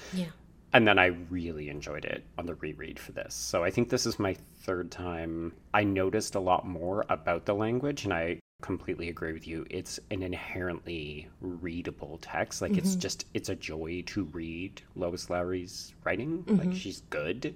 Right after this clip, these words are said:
Speaker 2: in that
Speaker 1: Mm-hmm.
Speaker 2: way. And I appreciated the text for what it actually is, not what I wanted it to be, which is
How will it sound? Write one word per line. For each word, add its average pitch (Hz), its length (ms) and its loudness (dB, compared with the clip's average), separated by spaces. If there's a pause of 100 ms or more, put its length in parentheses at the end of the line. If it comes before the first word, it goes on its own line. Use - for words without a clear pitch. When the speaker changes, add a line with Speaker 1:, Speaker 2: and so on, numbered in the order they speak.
(120)
Speaker 2:
in 208 160 6
that 90 140 4
Speaker 1:
Mm-hmm. 90 100 -6
Speaker 2:
way. 123 320 0 (560)
And 90 560 2
I 104 120 6
appreciated 92 1200 0 (460)
the 90 100 -2
text - 400 -6
for 92 180 -2
what 87 200 -2
it 80 120 -4
actually 69 440 -4
is, - 480 -8
not 95 260 4
what 85 120 -4
I 78 120 0
wanted 78 420 -6
it 62 140 -8
to - 100 -6
be, - 280 -8 (100)
which 113 180 4
is - 260 2